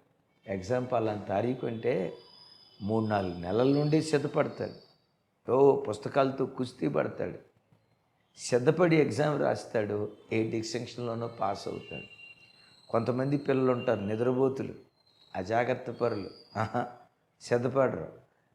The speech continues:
రేపు ఎగ్జామ్ అనగా ఈ రాత్రి మనోడు పుస్తకాల దగ్గర కూర్చుంటాడు, ఎదురు పెట్టుకుంటాడు, కానీ ఊగుతూ ఉంటాడు, తూగుతూ ఉంటాడు, ఒక్క ముక్క అర్థం కాదు.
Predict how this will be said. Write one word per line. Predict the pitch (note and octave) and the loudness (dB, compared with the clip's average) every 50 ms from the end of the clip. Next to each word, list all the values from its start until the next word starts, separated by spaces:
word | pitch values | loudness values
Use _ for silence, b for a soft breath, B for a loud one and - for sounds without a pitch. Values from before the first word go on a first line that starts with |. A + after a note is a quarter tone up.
| - - | -6 0
రేపు | G#2 A#2+ C3+ C#3 C3+ C3+ | 6 8 8 8 8 6
ఎగ్జామ్ | B2+ B2 - A2 C#3 D3 D3 D3 | 4 4 4 4 4 4 6 4
అనగా | C#3+ C#3 C#3 C#3 C#3 D3 | 4 2 4 6 6 6
ఈ | D3 C#3 B2+ C3 | 8 8 6 6
రాత్రి | C3 C#3 C3+ C3+ C3+ C3+ - C3 A#2 G#2 - - - - _ _ _ _ _ - | 8 10 8 8 8 2 -2 -2 -2 -2 -4 -8 -14 -20 _ _ _ _ _ -2
మనోడు | G#2+ A#2 A#2+ C3 C3 C3+ | 0 2 4 4 2 2
పుస్తకాల | - - - C3 B2+ - - - C#3 C3+ | 0 0 -4 -4 -4 -4 0 0 2 2
దగ్గర | C3 C3 B2 C3 B2+ B2+ | 2 0 0 0 0 0
కూర్చుంటాడు, | B2+ B2+ B2+ B2+ - C3 A#2+ B2 B2 A#2+ G#2+ - - - _ _ _ _ _ _ _ _ _ _ - - | 0 -2 -2 -2 -4 -8 -6 -6 -6 -6 -8 -8 -12 -18 _ _ _ _ _ _ _ _ _ _ -4 -2
ఎదురు | G2 G#2+ A#2 C3 C#3 | 0 2 2 2 2
పెట్టుకుంటాడు, | C3 C3+ C3+ B2+ C3+ - C#3 C3 B2+ C#3+ C3+ C3 | 2 2 0 0 -2 -4 -6 -4 -2 -2 0 2
కానీ | B2 B2+ B2+ B2+ | 2 2 2 0
ఊగుతూ | A#2 A2 A2+ B2+ C#3 C#3+ D#3+ - D#3 C#3 C3 | 0 0 0 2 2 2 0 0 0 0 0
ఉంటాడు, | C3 C3+ C3 C3 C3+ C3 B2+ | 0 -2 -2 -2 -2 -2 -2
తూగుతూ | - - - C3 C3+ C3+ C3 - B2+ A#2+ | -4 -4 -2 -2 -2 -2 0 0 0 0
ఉంటాడు, | A#2+ A#2 G#2 - A2 G2+ G2+ - - - _ _ - | 0 -2 -4 -2 -4 -4 -4 -6 -10 -14 _ _ -4
ఒక్క | - A#2 A#2 - - A2 | -4 -2 -2 -2 -4 -4
ముక్క | A2+ A2+ A2+ - - C3 | -2 -4 -4 0 2 2
అర్థం | B2 A#2+ - - A#2+ A2+ A2+ | 2 2 2 0 -2 0 0
కాదు. | G#2+ G2 F2 | -2 -2 -2